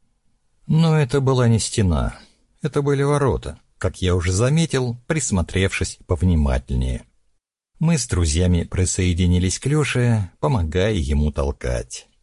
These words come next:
Раздался скрежет, затем скрип. Двери поддались.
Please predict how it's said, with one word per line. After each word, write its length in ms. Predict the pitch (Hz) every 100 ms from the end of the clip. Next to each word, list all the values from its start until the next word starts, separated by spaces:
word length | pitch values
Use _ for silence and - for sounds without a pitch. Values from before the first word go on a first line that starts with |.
| _ _ _
Раздался 640 | - 85 71 - 71 - -
скрежет, 720 | - 135 143 110 110 - - -
затем 560 | 78 80 - 85 76 - _ _
скрип. 680 | - - - 65 60 - - - _ _ _ -
Двери 440 | 123 110 113 90
поддались. 800 | 85 76 76 78 64 62 -